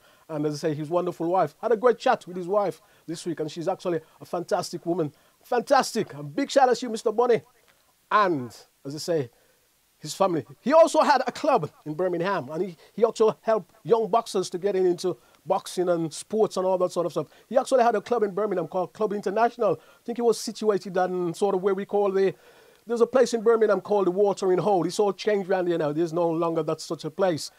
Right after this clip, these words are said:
And they, they've changed the road and the whole setup of the road, you know what I mean? He actually had a club around there.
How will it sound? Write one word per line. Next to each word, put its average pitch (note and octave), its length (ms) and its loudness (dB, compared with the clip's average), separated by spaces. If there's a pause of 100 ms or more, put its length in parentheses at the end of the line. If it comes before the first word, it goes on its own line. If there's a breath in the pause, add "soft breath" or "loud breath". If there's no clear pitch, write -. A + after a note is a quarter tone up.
(140 soft breath)
And D#3 140 -6
they, D#3+ 60 0 (160)
they've D#3 120 -2
changed F#3+ 340 0
the E3 40 0
road E3+ 280 2
and E3 100 0
the D#3+ 80 -2
whole D#3 180 0
setup G#3 460 -6
of E3 100 -2
the E3 80 -4
road, C#3 240 -2
you C#3+ 80 -4
know D#3+ 60 -2
what D#3 60 -10
I - 20 -6
mean? C3+ 120 -6 (160 soft breath)
He G3 80 0
actually G3+ 220 0
had F3+ 140 0
a - 20 -4
club G#3 240 -2
around E3+ 160 0
there. C#3+ 160 -4